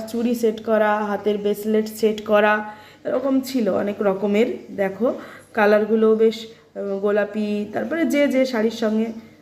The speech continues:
মানে এগুলো, উম, পো-, পরে থাকে ম্যাচিং করে। তারপরে ওই দোকানে তো আমি এক ধরনের চুড়ি দেখছিলাম, তো ওখানে ছিল কিন্তু সাইজটা আমার মানে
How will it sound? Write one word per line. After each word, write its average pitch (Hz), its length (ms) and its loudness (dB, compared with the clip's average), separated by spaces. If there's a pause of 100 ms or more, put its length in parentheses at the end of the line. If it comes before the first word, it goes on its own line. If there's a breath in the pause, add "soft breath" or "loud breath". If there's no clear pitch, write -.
(120)
মানে 208 160 -2
এগুলো, 208 340 2 (120)
উম, 214 280 0
পো-, 240 120 4
পরে 226 220 4
থাকে 220 260 0
ম্যাচিং 208 360 -2
করে। 214 320 0 (420 loud breath)
তারপরে 220 300 0
ওই 226 100 6
দোকানে 220 500 0 (460 loud breath)
তো 220 80 0
আমি 220 260 4
এক 220 140 0
ধরনের 233 400 2
চুড়ি 262 260 0
দেখছিলাম, 226 720 2 (280 loud breath)
তো 226 120 0
ওখানে 240 340 0
ছিল 226 260 0
কিন্তু 220 320 0
সাইজটা 220 600 0
আমার 208 220 2 (140)
মানে 208 340 0